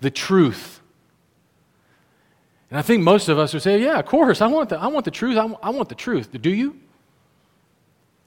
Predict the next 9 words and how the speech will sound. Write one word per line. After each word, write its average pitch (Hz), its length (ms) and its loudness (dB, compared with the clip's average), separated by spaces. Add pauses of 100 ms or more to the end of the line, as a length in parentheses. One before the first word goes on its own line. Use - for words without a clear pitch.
(140)
Because 190 280 8
when 214 340 4
people 247 340 4
try 247 420 4
to 208 140 -2
tell 175 260 6
you 143 140 2
the 135 80 -2
truth, 151 480 -2